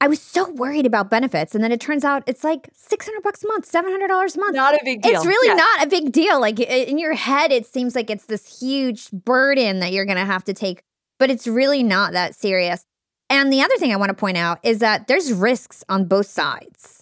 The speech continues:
Speaker 1: Staying in corporate, not staying in corporate, there's risks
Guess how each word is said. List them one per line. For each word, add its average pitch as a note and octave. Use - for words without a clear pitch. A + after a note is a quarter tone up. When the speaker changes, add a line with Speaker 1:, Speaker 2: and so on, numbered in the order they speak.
Speaker 1:
Staying B3+
in B3+
corporate, A#3+
not G3+
staying G#3+
in G#3
corporate, G#3
there's A#3+
risks -